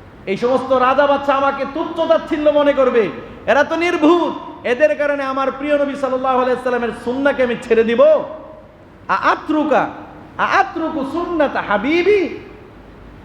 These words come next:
আজকে আমরা মুসলমান, সবাই নবীর উম্মত হিসাবে দাবি করে, অথচ নবীর একটা সুন্নাহ, খাবার পড়ে গেলে এটা উঠে খাওয়া, উঠানো তো দূরের কথা, ইচ্ছা করে খাবারগুলি নষ্ট করে।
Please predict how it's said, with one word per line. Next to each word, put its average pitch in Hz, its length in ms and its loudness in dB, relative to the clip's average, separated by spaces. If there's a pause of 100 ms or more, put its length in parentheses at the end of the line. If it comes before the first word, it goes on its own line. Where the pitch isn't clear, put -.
(420)
আজকে 170 220 -2
আমরা 214 160 2
মুসলমান, 254 580 0 (340)
সবাই 302 500 2
নবীর 294 320 -2
উম্মত 254 320 -6
হিসাবে 214 300 -4
দাবি 185 200 0
করে, 147 240 -4 (560)
অথচ 185 240 -10
নবীর 240 260 2
একটা 247 220 2
সুন্নাহ, 339 500 2 (420)
খাবার 254 320 2 (120)
পড়ে 285 220 2
গেলে 262 180 0
এটা 240 140 -2
উঠে 240 340 -4
খাওয়া, 208 300 -2 (440)
উঠানো 277 420 0
তো 302 100 2
দূরের 392 480 0
কথা, 285 300 0 (120)
ইচ্ছা 349 460 -2
করে 302 220 2
খাবারগুলি 214 500 -4
নষ্ট 165 220 -10
করে। 110 260 -14